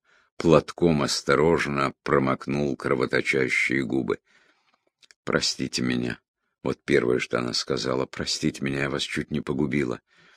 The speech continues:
Я всегда думала, что не дамся им живой, а когда схватили за локти и поволокли, вся будто оцепенела, и возможность была,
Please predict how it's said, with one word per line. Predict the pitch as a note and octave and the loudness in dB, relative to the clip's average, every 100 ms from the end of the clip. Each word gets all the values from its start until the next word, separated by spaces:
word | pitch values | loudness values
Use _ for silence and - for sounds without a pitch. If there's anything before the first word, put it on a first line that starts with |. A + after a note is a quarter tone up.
| - _ - | -20 _ 2
Я | D#2+ | 4
всегда | D#2 - D2+ D#2+ | 4 2 4 4
думала, | D#2 E2+ D#2+ C#2+ | 4 4 2 2
что | - | 2
не | D2+ | 2
дамся | C2+ E2 D#2+ - D2 | 4 2 2 0 0
им | D2 | 0
живой, | - D#2+ D#2 C#2+ - _ - - _ - | 2 2 4 2 -2 _ -20 -20 _ -8
а | C#2+ | 4
когда | F2+ D#2 E2+ | 4 6 4
схватили | - - E2 F2 E2 D#2 | 4 4 4 6 4 4
за | D2+ | 6
локти | E2+ F2+ - - | 6 6 4 0
и | D#2+ | 0
поволокли, | E2 D#2+ D#2+ D#2 F#2 F#2+ | 2 2 2 2 2 2
вся | - E2+ | 4 4
будто | D#2+ E2+ - E2 | 4 0 0 0
оцепенела, | - - - E2 E2 D2+ | 0 -2 -2 0 2 2
и | D#2 | 2
возможность | E2+ F#2 D#2 G#2 G2+ D2+ D2+ B1 | 4 2 2 2 2 2 -2 -2
была, | B1+ E2 D2+ | 0 2 0